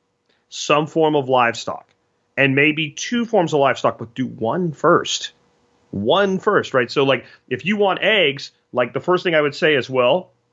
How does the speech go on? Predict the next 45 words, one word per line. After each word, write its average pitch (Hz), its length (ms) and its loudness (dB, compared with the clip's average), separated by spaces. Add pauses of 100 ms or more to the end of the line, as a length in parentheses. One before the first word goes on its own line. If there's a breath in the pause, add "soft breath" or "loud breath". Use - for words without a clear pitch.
(240)
do 127 60 -10
you 139 40 0
want 135 240 -2
eggs 143 520 0
or 123 200 -4
eggs 120 280 0
and 107 120 -2
meat? 92 240 -6 (480 soft breath)
If 107 100 -8
you 151 80 2
want 131 220 0
eggs 139 260 2
and 247 120 2
meat 180 360 0 (520)
and 139 180 2
you 135 140 -2
have 123 200 0
small 139 360 0
space, 170 640 -2 (340)
then 175 200 0
you 214 100 -2
would 202 80 2
look 202 160 2
at 180 80 -2
something 190 260 2
like 170 220 2
quail, - 360 0 (840)
right? 139 160 4
Because - 220 -8
quail 240 340 2
are 156 100 4
incredibly 247 920 -4
efficient. 226 520 0
You 170 60 0
can, 170 220 0 (220 loud breath)
I 180 100 4
know 247 160 4
a 214 60 0
guy 208 240 2
that 175 120 2
raises 165 440 0
about 143 260 2
twenty 202 380 0
th-, - 320 -14
or, 120 180 2